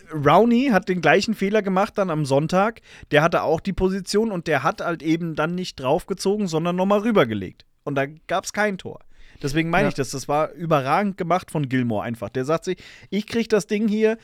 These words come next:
Speaker 1: so eine Schussposition lass ich mir nicht nehmen." Ja.
Speaker 2: Vor allem hat er halt natürlich auch noch Matuschkin in gewisser Weise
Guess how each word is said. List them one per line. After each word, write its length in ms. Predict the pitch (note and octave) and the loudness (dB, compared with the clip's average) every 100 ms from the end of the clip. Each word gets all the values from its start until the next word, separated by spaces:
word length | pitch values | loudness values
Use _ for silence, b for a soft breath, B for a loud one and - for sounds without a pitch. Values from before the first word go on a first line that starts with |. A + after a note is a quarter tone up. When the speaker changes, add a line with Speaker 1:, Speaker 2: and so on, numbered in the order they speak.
| b | b
Speaker 1:
so 280 | - C#3+ A3 | -2 0 2
eine 220 | G#3 G#3 | 0 -2
Schussposition 720 | G#3+ G#3 - D#3+ C3+ A#2 D3+ | -2 -2 -2 -2 -2 0 0
lass 160 | D3+ E3+ | 0 -2
ich 140 | E3+ | -4
mir 100 | E3 | -4
nicht 160 | E3 C#3 | -4 -6
nehmen." 300 | A#2+ F#2 - _ _ _ | -6 -8 -12 _ _ _
Ja. 180 | - G2+ C#3+ B | -14 -12 -12 B
Speaker 2:
Vor 200 | - E3 | 0 4
allem 160 | D#3 E3+ | 4 4
hat 100 | E3 | 2
er 120 | E3 | 4
halt 180 | D#3 D#3 | 2 0
natürlich 340 | D3 F3 D#3+ | -4 -4 -6
auch 80 | - | -6
noch 140 | D3+ D3 | -6 -4
Matuschkin 500 | C#3+ - F#3 - D3 | -6 -6 -8 -6 -6
in 120 | C#3 | -6
gewisser 380 | C3+ D3 D3 C#3 | -8 -6 -4 -2
Weise 320 | C3+ C#3 | -2 -4